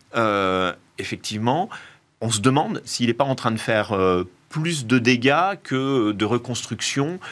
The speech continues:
justement par rapport à un certain nombre de partis pris, euh, unilatéraux, puisque c'est lui qui décide de tout.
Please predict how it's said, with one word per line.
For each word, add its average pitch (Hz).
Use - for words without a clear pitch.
justement 147
par 127
rapport 123
à 113
un 107
certain 104
nombre 139
de 95
partis -
pris, 170
euh, 104
unilatéraux, 120
puisque -
c'est -
lui 87
qui -
décide 87
de 104
tout. -